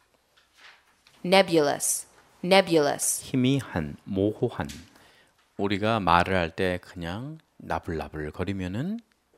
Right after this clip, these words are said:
Speaker 2: 잘 못 알아듣죠. 마찬가지로 우리가 깃발을 보는데 깃발이요,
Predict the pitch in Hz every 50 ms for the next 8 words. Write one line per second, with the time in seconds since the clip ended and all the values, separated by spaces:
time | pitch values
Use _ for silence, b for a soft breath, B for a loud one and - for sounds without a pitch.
0 | _ _ _ _ _ _ _ _ _ - - - - 113 143 175 170 117 98 95
1 | 90 92 90 98 101 - 135 - - - 92 78 76 85 104 127 123 107 107 117
2 | - 156 151 147 143 143 165 175 160 151 165 175 - - - 127 - - 165 160
3 | 160 147 147 147 143 139 147 180 190 185 - - 104 - - 117 117 139 170 190
4 | 147 - -